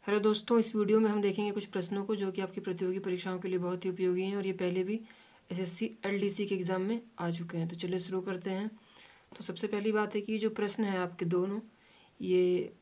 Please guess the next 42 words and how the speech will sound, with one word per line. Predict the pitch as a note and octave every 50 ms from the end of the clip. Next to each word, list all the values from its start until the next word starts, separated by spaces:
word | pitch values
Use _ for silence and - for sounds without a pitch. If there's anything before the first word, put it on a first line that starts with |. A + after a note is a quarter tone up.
| _ -
आपके | F#3 F3+ F3 - A3+ G#3+
स्थानीय | G#3+ - - F#3 F#3 F#3 G3 G3
मान | G3+ G3+ G3+
और | G3+ G#3+
अंकित | A3 G3 F#3 E3+ G3+ - G3
मान | F#3+ F#3 F3
से | F3 F#3+
जुड़े | F#3 F#3 F#3 F#3+
हुए | F#3 F#3 F#3 F#3+
हैं। | G3 A3 A3+ - - - - - - -
आप | - F3+ F#3 E3+
देख | E3+ F#3+ F#3+ F#3+
सकते | - F#3 F3+ F3+ - G3
हैं | F#3+
यहाँ | F#3+ F#3+ F#3
पे | F#3 G3+
कि | G3+ G3+
जो | F#3 F#3+ F#3 F#3
आपको | F3+ F3+ - G#3+
उत्तर | G3 F#3+ - - A3 G#3+
देना | G3 F3+ F3 F3 E3+
है | F3+ A3+ - - - - - - _ _ -
वो | - F3 G3 A#3 A3+ - - _ _ -
घातीय | F3+ E3 D#3+ E3 E3+ G3
संकेतन | F#3 - F#3 E3+ F3 F3+ F3 F#3 F3+ F3
के | E3+
रूप | E3 E3 E3 E3+
में | E3 D#3+
देना | D#3 D3+ D#3 D3+ D3+
है। | D#3 D#3+ E3 E3+ - _ _ -
पहला | G3+ G3 G3+ F#3+ F#3+ G#3+ G#3+
है | G3+ F#3+
आपका | F#3 F3 F3 F3 - F#3+ A3 G#3+ - - _ _ - _ _ _ _
कि | - G3+ G3+ G#3 - - - - _ _ -
ये | E3+ F3 F#3
जो | F#3+ G#3 G3+
नंबर | G3 G3 G3 G#3+ A3+
लिखा | G#3+ G3+ G3 - F#3
हुआ | F3+ F3 F3 F3
है | E3+ E3+ E3
आपके | E3+ -
सामने, | E3+ E3+ F3 E3+ E3 E3+ F#3+ A3